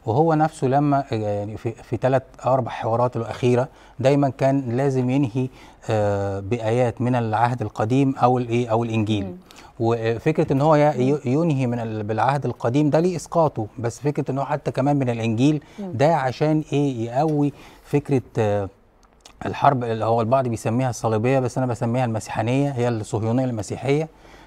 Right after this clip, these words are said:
Speaker 1: آه، ي-، عشان يقوي معسكر الغرب الحلفاء، آه، ليه
Speaker 2: مم.
Speaker 1: المرة دي هو، آه، بينعم بال-، بالدعم الغير التقليدي دوت، لأن طبعًا في إسقاط أو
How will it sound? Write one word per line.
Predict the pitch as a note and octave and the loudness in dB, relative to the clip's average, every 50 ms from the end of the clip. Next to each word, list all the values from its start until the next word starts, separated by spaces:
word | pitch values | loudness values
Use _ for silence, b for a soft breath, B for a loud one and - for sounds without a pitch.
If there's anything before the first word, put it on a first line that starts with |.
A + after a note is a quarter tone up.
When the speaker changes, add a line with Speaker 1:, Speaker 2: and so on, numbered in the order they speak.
| b _ - | b _ -4
Speaker 1:
آه، | B2 A#2 A#2 A2+ A2+ A#2 | -2 0 0 0 -2 -2
ي-، | A2+ A2+ A2+ A#2 A#2 A#2+ A#2 | -4 -6 -4 -2 -2 -2 -2
عشان | A2 A2+ G#2 - D3+ D#3 D#3+ | -2 -4 -2 0 0 2 2
يقوي | D3 - - - E3 E3+ F3 D#3+ D#3 D3+ C#3+ | 2 0 2 2 2 2 4 2 2 0 0
معسكر | C3 B2 A#2 A2 B2 C#3+ - - - C#3+ C3+ C3+ - - | 0 -2 0 2 2 0 0 -2 -2 -2 -2 -2 -4 -6
الغرب | A#2 G#2+ G2+ A#2+ C3+ C#3+ C3+ B2 A2+ A2+ - | -6 -4 2 2 2 2 2 -2 -8 -10 -12
الحلفاء، | G2+ - - - A2+ A2 G2 - C3+ C3+ C3+ - - _ - | -12 -10 -8 -6 -6 -6 -4 0 0 0 0 -2 -10 _ -6
آه، | A#2 G#2 | -6 -4
ليه | G2+ A2 B2+ C#3 C#3 B B B B | 0 2 2 2 2 B B B B
Speaker 2:
مم. | G#3 G3 F3 B2+ | -8 -8 -4 -2
Speaker 1:
المرة | A2 A2 G#2+ G#2+ G#2 G#2+ B2 C3+ | -2 0 0 0 0 2 2 2
دي | C#3+ C3 C3+ C#3 A#2 | 2 2 0 -2 -2
هو، | G2+ G#2 C3+ C3+ C3 C3 C3 B2 b b b b b - - | -2 0 2 2 4 4 2 2 b b b b b -6 -2
آه، | A#2 A2 A2 A2 A2 A2+ G#2 G2 | -2 -2 -2 -2 -6 -6 -4 -2
بينعم | A#2 B2 C3+ D3 D#3 C3+ B2 A#2+ A2+ G#2 | 2 4 4 4 4 2 0 -2 -2 -2
بال-، | A2 G#2 G#2 G#2 G#2 G#2 G2+ | -2 -2 -2 0 -2 -2 -2
بالدعم | G2 G#2+ G2+ G#2 - C3+ C#3 C3 A#2+ | -4 -8 -6 -2 0 0 0 0 -2
الغير | A#2 G#2+ G2+ A#2 D3+ D#3+ | -4 -4 -2 0 0 0
التقليدي | D3 - - B2 - - B2 C3+ C3+ | 0 0 -2 -6 -2 -2 0 0 0
دوت، | B2 A2+ A#2+ B2+ C#3 D3 C#3+ - | 0 0 0 0 0 0 -2 -2
لأن | B2+ A#2 A2+ | -4 -4 -4
طبعًا | A2 - C3+ B2+ B2+ A#2+ | 0 0 0 0 0 -4
في | A2+ - - C#3+ C3 | -4 -4 -4 -4 -4
إسقاط | A#2 - - - - C3 C3 B2+ - | -4 -8 -8 -4 -2 -2 -2 -2 -4
أو | A#2+ A2 A2 A2 G#2+ | -6 -6 -4 -4 -6